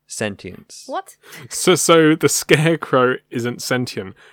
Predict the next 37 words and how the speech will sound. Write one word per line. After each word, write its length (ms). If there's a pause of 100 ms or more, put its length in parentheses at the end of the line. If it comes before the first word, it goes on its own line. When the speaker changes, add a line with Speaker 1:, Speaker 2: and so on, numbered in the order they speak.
(120)
Speaker 3:
What 120
it 80
is, 180
is 180
a, 240
is 80
a 60
large 520 (380)
bale 520
of 160
sentient 600
rye 560 (200)
<laughs> 180
that 100
has 160
come 280
together 300
like 160
some 160
sort 200
of 100
bacteria 880 (360)
to 160
move, 680 (140)
<laughs> 100
move 400
the 100
scarecrow 560 (120)
around. 380 (340)
Is 120
that 100
what 100
you're 80
Speaker 2:
Oh, 120
Speaker 3:
saying? 340
Speaker 2:
that's 200
disturbing. 680